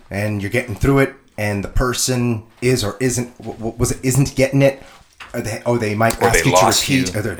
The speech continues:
Speaker 2: Yeah.
Speaker 1: they look at you lost. You know, I, d-, and you said, David, it depends on where I am in the story.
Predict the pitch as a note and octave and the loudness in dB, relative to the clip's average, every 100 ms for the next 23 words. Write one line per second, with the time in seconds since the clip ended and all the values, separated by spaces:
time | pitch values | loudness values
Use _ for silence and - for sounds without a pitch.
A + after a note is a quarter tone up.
0 | D#2+ G2 - - - - B2+ C3 C3+ - | -8 -6 -4 -4 -4 0 4 6 4 -2
1 | - - - - - - - - - A2 | -12 -18 -20 -20 -20 -20 -20 -20 -8 0
2 | A#2+ C3 C3 C3 B2+ - - C3 C#3 C3+ | 4 8 8 6 4 -2 2 4 6 2
3 | C3+ C3 - D#3+ C#3 C3 C3 - B2+ A#2+ | -2 -4 -4 -2 0 0 2 0 0 0
4 | A#2 - A#2+ A#2 A2+ G2+ A2+ - B2 B2 | -4 -4 -2 -2 -4 -6 -8 -2 2 2
5 | A2 G#2+ F#2 - _ _ G#2 A#2 A2+ G#2+ | 2 0 -4 -8 _ _ -2 0 0 0
6 | F#2+ - G#2+ F2+ - | -2 -2 -2 -4 -8